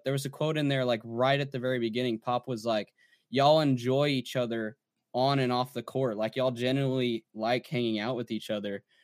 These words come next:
Um, and you look at the Spurs Instagram, and they're, they're hanging out, like, in the city <laughs> and, like, you know, like, hanging out like they're a group of, like,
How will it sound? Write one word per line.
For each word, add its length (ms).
Um, 520
and 480
you 240
look 200
at 160
the 80
Spurs 400
Instagram, 720
and 500
they're, 520
they're 180
hanging 400
out, 320
like, 380
in 220
the 80
city 640
<laughs> 260
and, 200
like, 220
you 100
know, 180
like, 220
hanging 340
out 160
like 180
they're 200
a 80
group 220
of, 240
like, 220